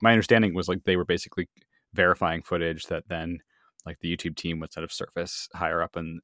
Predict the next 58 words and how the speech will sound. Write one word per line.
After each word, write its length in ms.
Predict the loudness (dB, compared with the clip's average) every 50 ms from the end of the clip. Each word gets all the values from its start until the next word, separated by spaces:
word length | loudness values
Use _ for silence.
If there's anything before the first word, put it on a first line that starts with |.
| _ _ _
in, 360 | -6 -6 -6 -6 -8 -10 -10 -10 -8
in 80 | -8 -2
the 100 | 2 4
algorithm 520 | 6 8 10 8 8 8 6 4 2 0
and, 180 | 0 -2 -4 -8
like, 160 | -10 -12 -10 -6
try 100 | -4 -4
to 140 | -2 -4 -6 -10 _ _ _
put 80 | -6
on 80 | -6 -4
the 60 | -4
homepage 400 | -6 -6 -4 -4 -4 -4 -4 -6
if 60 | -8
they 100 | -12 -14
can 360 | -10 -8 -6 -6 -6 -6 -8 -8
and, 100 | -10 -12
like, 120 | -12 -8
get 120 | -8 -8
it 60 | -10 -8
to 60 | -10
people 380 | -12 -12 -8 -8 -8 -8 -8 -10 _ -20 -20 _ _ _
who 80 | 0 0
are 80 | 2
interested 320 | 2 0 -2 -4 -4 -6 -8
in 60 | -6
those 120 | -6 -8 -6
topics. 540 | -6 -6 -6 -6 -8 -8 -8 -10 -14 -14 -14 _ _ _ -20 _ _ _ _ _ _ _ _ _ _ _ _ _ _ _
The 80 | 4 4
book 180 | 4 6 8
is 100 | 6 6
full 240 | 6 6 6 8 8
of 60 | 8
all 120 | 8 6 4
sorts 260 | 4 0 0 0 0
of, 120 | -2 -2
like, 320 | 0 -2 -2 -2 -4 -10 -18 _ _ _
what 320 | -4 0 2 2 2 4
ifs, 540 | 2 2 2 0 -4 -8 -6 -6 -6 -6 -6 -2
right? 280 | 2 4 6 6 4 2 -2 _ _ _ _
Like, 280 | 0 2 2 2 -2 -8 -16 _ _ _ _ -20 -20 _ _
clearly 280 | 8 10 10 12 10 10
you 60 | 8
can't 240 | 6 2 2 2 2
say, 80 | 0
like, 160 | 0 0 -2 -2 -4
the, 200 | -2 -2 -2 2
the 100 | 2 2
misinformation 840 | 2 2 0 -2 -6 -8 -10 -8 -6 -6 -6 -4 -4 -6 -4 -4 -6
and, 260 | -6 -6 -8 -10 -10 -10
and, 160 | -10 -10 -8
like, 220 | -8 -10 -10 -12 _ -20 -10 _
uh, 220 | -4 -2 -2 -2 -2
the 100 | -4 -8
political 300 | -8 -8 -8 -8 -8 -4
problems 360 | 0 2 2 2 2 0 -4
would 100 | -4 -4
have 100 | -6 -4
been 280 | -2 -4 -4 -4 -6